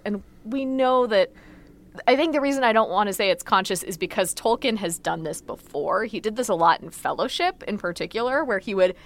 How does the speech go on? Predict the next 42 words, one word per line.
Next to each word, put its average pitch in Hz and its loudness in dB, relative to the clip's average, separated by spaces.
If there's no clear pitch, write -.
end 208 2
a 196 0
section 208 2
with 175 2
a 180 -2
character 190 2
dropping 190 2
a 190 2
dramatic 180 2
statement, 220 0
and 196 0
it - -4
just - -6
kind 190 2
of 190 -6
would 190 -2
end 185 0
very 180 -2
abruptly 214 0
and 196 -2
then 175 -4
go 175 0
on 170 -2
to 185 -14
the 175 -6
next 170 -6
section 233 -4
of 190 -6
the 185 -10
story. 254 -6
And 233 2
so, - -2
and 233 -10
a 262 8
lot 285 6
of 277 -2
those 220 0
didn't 214 -2
feel 202 2
like 170 0
they 185 2
were 165 -4